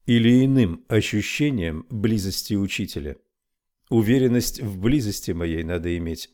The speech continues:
такую, чтобы никакая очевидность не могла ее поколебать.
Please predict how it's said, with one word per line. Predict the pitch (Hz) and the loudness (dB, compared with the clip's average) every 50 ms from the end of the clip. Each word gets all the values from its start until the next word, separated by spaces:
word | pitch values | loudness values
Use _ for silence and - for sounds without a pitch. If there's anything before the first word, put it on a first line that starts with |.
| _ | _
такую, | - - 107 107 - 147 147 139 127 | 0 0 0 2 2 0 2 2 2
чтобы | - - - 127 110 95 107 | 0 -2 -2 0 0 2 0
никакая | 104 127 139 - 135 127 - - 101 87 80 78 78 | 0 0 0 0 -2 -2 0 0 0 0 0 0 -2
очевидность | 78 - - 92 87 85 76 80 87 82 - - - | -4 -6 -6 -6 -6 -6 -6 -6 -8 -8 -8 -6 -6
не | 107 | -4
могла | 90 85 85 80 85 85 82 | -4 -4 -6 -6 -4 -4 -4
ее | 82 82 82 82 80 | -4 -4 -4 -6 -6
поколебать. | - - 80 - 98 87 87 80 80 87 80 - - - | -6 -8 -8 -6 -6 -6 -6 -4 -4 -6 -6 -6 -10 -20